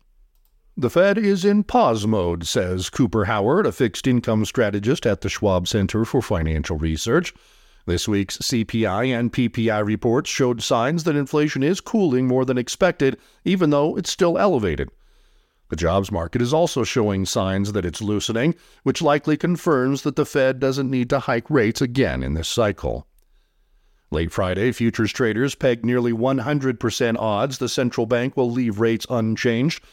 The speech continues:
following its December twelfth and thirteenth meeting, according to the C M E FedWatch tool.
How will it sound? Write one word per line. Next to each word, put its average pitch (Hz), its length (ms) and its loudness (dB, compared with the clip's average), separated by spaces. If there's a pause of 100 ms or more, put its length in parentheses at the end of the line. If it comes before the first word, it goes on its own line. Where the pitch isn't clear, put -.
(100)
following 151 480 2
its 151 240 -4
December 160 480 -2
twelfth 139 420 0
and 139 140 0
thirteenth 139 500 2
meeting, 92 340 2
according 90 380 0
to 82 80 0
the 80 140 -2
C 98 220 0
M 80 120 0
E 78 80 0
FedWatch 85 540 -2
tool. 113 400 0